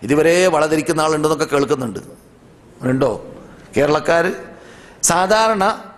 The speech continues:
ധരിക്കുന്ന വസ്ത്രം നമ്മുടെ സഹോദരിമാർ ഒരു ചെയിൻ, ഒന്നോ രണ്ടോ വളകൾ, അതിനൊന്നും എന്ത് വേണ്ടതില്ല, സക്കാത്ത് കൊടുക്കേണ്ടതില്ല. കാരണം വെയിറ്റ് കുറഞ്ഞതാണ്. ഈ പറഞ്ഞതായ ആ, ആ, ഇത് എൺപത്തഞ്ച് ഗ്രാമിലേക്ക് അത് എത്തി-,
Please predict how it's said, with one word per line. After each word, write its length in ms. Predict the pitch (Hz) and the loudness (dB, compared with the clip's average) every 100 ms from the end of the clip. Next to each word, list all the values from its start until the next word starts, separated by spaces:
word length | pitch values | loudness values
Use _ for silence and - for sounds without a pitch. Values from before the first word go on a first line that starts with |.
| - - | -20 -2
ധരിക്കുന്ന 480 | 165 196 208 208 190 | 0 0 0 0 0
വസ്ത്രം 420 | 180 175 202 208 | 0 0 0 0
നമ്മുടെ 240 | 185 180 180 | 0 -2 0
സഹോദരിമാർ 680 | 165 175 185 185 175 180 233 | 2 0 0 0 0 0 0
ഒരു 180 | 262 | -2
ചെയിൻ, 320 | 277 269 220 226 - - - - | 0 0 0 -2 -8 -18 -12 -4
ഒന്നോ 240 | 240 254 | 0 2
രണ്ടോ 300 | 233 214 214 | 2 2 2
വളകൾ, 380 | 208 190 175 170 - - 202 | 2 2 0 -4 -8 -6 -2
അതിനൊന്നും 420 | 240 262 269 254 247 | 0 0 0 -2 -2
എന്ത് 140 | 240 | 2
വേണ്ടതില്ല, 520 | 233 226 220 214 233 | 2 2 0 2 0
സക്കാത്ത് 340 | 254 302 302 269 | 0 -2 0 0
കൊടുക്കേണ്ടതില്ല. 520 | 254 262 247 233 226 | 0 0 0 0 0
കാരണം 320 | 226 226 226 | -2 -2 -2
വെയിറ്റ് 240 | 220 233 233 | -2 0 0
കുറഞ്ഞതാണ്. 560 | 226 233 240 240 240 - - | 0 2 0 0 -2 -8 -6
ഈ 60 | 233 240 | -2 0
പറഞ്ഞതായ 480 | 226 226 220 214 208 190 - - 196 | -2 0 0 2 2 0 -2 -6 -2
ആ, 80 | 202 196 185 - | 0 2 0 -2
ആ, 220 | 185 180 185 | -4 0 -2
ഇത് 180 | 170 | 0
എൺപത്തഞ്ച് 460 | 185 190 214 202 185 | -2 0 -2 -2 0
ഗ്രാമിലേക്ക് 400 | 180 180 175 170 | 0 2 0 0
അത് 120 | 165 | 0
എത്തി-, 280 | 156 175 | -2 0